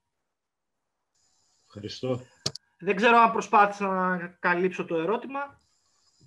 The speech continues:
Speaker 1: Ε, ευχαριστώ. Εντάξει, κάπου, καλύφθηκα κάπως.
Speaker 2: Θέλει πάντως, ε, μεγαλύτερη και βαθύτερη ανάλυση όλο αυτό, γιατί το, δεν είναι τόσο εύκολα ζητήματα. Υπάρχουν πολύ μεγάλες ιδιομορφίες.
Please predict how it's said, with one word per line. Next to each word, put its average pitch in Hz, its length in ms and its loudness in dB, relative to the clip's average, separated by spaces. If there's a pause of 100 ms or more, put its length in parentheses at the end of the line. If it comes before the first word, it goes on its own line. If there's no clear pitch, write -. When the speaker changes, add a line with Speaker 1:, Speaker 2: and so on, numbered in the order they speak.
(120)
Speaker 1:
Ε, 104 240 -8
ευχαριστώ. 113 600 -4
Εντάξει, 110 580 -4
κάπου, 139 500 -2
καλύφθηκα 143 600 0
κάπως. - 420 -10 (960)
Speaker 2:
Θέλει 240 260 2
πάντως, 247 540 4
ε, 220 60 0 (960)
μεγαλύτερη 202 920 0
και 196 80 -4
βαθύτερη 190 380 -2
ανάλυση 180 480 0 (400)
όλο 147 160 -6
αυτό, 139 220 -10
γιατί 180 280 -6
το, 190 120 -2
δεν 202 140 0
είναι 214 100 -2
τόσο 214 260 -2
εύκολα 202 280 0
ζητήματα. 185 540 -2
Υπάρχουν 202 380 -2
πολύ 185 200 0
μεγάλες 208 380 0
ιδιομορφίες. 151 960 -6